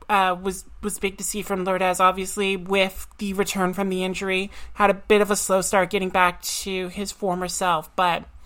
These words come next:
if anything can cure a slump,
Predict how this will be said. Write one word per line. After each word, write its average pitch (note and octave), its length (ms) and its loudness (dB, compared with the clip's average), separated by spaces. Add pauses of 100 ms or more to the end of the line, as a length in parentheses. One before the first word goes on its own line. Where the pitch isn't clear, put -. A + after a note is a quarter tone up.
(300)
if - 140 -12
anything A3 400 2
can A#3+ 140 0
cure G3+ 560 4 (100)
a G#3 120 0
slump, G3 540 2